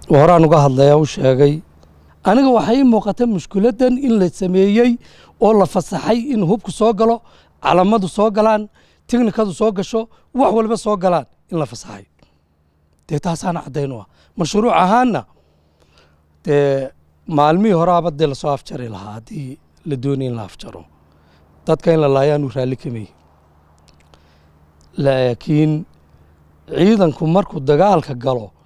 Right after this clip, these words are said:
hadduu xeradii dib ugu noqdo, oo goobtii uu dagaalka uu ku joogay aanu joogsanin, arrintu way sii soconaysaa. Waayo, laba cisho istaagaya, muxuu istaagaya laba cisho?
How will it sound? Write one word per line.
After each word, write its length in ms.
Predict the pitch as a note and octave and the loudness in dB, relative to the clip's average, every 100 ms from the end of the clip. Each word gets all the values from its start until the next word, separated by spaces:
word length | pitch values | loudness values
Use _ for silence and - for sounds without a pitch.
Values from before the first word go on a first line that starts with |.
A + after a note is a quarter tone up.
| _ _ _ _ - | _ _ _ _ -12
hadduu 320 | C#3 C#3+ F#3 | -6 -2 -2
xeradii 400 | - E3+ G3+ F#3+ | 0 0 0 -2
dib 140 | F3 | -4
ugu 180 | F3+ E3+ | -4 -2
noqdo, 340 | D3+ A#2 A#2 G2 _ _ _ _ _ _ _ - | -4 -4 -8 -12 _ _ _ _ _ _ _ -4
oo 120 | C#3+ | -4
goobtii 480 | C3 F3+ G3+ - F#3 | 2 2 2 -4 -8
uu 240 | A3+ C#3+ | -6 -6
dagaalka 520 | C3+ D#3 F#3 D#3 - D3 - | -2 0 0 -2 -6 -10 -8
uu 120 | D#3 | -12
ku 120 | C3 A3 | -10 -10
joogay 440 | - E3+ D3+ F3+ | -8 -4 -4 -4
aanu 280 | A#3 F3+ E3+ - | -2 -2 -2 -6
joogsanin, 600 | D#3+ B2 - C#3+ C3+ B2 - _ _ _ _ _ _ | -10 -10 -10 -8 -8 -10 -16 _ _ _ _ _ _
arrintu 260 | D#3 E3 F3+ | -4 -4 -2
way 100 | C#3+ | -4
sii 140 | D3 | -4
soconaysaa. 500 | D3+ - C3 A2 G2 - _ _ _ _ _ _ _ _ _ _ _ _ _ _ _ - | -8 -8 -10 -12 -18 -20 _ _ _ _ _ _ _ _ _ _ _ _ _ _ _ -20
Waayo, 380 | F4+ D#3+ F#3 G#3 | -4 2 4 4
laba 220 | F#3+ G3+ | 4 2
cisho 200 | F3 G#3 | -2 -4
istaagaya, 420 | F#3+ - G3 G#3 F#3+ | -4 -2 0 0 -2
muxuu 240 | D3+ A3+ | -2 -2
istaagaya 420 | D3+ - E3+ D#3 | -2 -2 -4 -2
laba 180 | C3+ C3 | -4 -6
cisho? 160 | A2 - | -10 -18